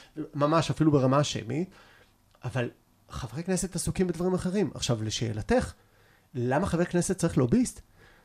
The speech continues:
ועכשיו אנחנו נוגעים במהות. מחלקת המחקר של הכנסת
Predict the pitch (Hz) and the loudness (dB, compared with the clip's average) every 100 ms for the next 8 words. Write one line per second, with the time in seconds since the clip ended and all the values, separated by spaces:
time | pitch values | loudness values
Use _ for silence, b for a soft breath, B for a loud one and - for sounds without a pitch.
0 | _ _ - 113 123 113 - 240 208 185 | _ _ -20 -6 -4 -2 2 2 2 0
1 | 175 151 160 147 139 135 120 - - _ | 0 2 2 0 0 -2 -4 -10 -20 _
2 | _ _ _ _ _ _ _ _ _ _ | _ _ _ _ _ _ _ _ _ _
3 | 131 - 208 214 180 139 - 165 160 - | -6 -4 -4 -2 0 0 0 0 0 0
4 | 131 - 151 156 196 - | -4 -2 -2 0 -2 -4